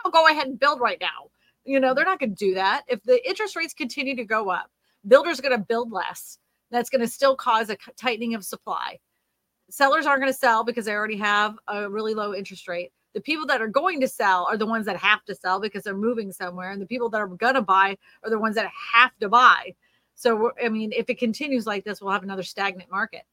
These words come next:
you know, not, not huge. The only ones that are gonna see the biggest declines in price are the ones that have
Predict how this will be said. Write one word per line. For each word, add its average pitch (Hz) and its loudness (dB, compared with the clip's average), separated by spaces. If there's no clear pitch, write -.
you 202 -12
know, 190 -8
not, 220 0
not 214 -2
huge. 262 -4
The 254 6
only 269 4
ones 294 4
that 285 2
are - 0
gonna 269 2
see 262 -6
the 226 0
biggest 240 2
declines 226 -2
in 202 -6
price 247 0
are 220 -6
the 196 -4
ones 196 -6
that 202 -6
have 196 -2